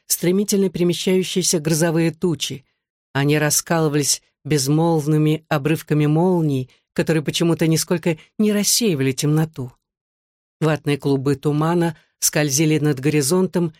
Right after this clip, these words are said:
стирая границу между небом и морем.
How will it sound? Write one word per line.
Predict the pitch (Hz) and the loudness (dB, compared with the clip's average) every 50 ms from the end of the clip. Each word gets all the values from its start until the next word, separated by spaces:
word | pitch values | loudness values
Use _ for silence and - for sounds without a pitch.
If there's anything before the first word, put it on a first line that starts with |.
| _ _ _ _ - | _ _ _ _ -6
стирая | - - - 175 175 190 190 196 185 | -4 -2 0 0 0 2 2 0 0
границу | 175 165 165 165 175 185 - - 185 | 0 0 0 0 0 0 -2 0 0
между | 170 170 160 143 160 160 | 0 0 0 0 0 0
небом | 160 160 165 151 160 151 160 160 - - | 2 2 2 2 0 0 -2 -2 -4 -2
и | 170 | 0
морем. | 160 151 147 139 135 131 127 123 131 127 | 0 2 2 0 -2 -2 -4 -6 -8 -8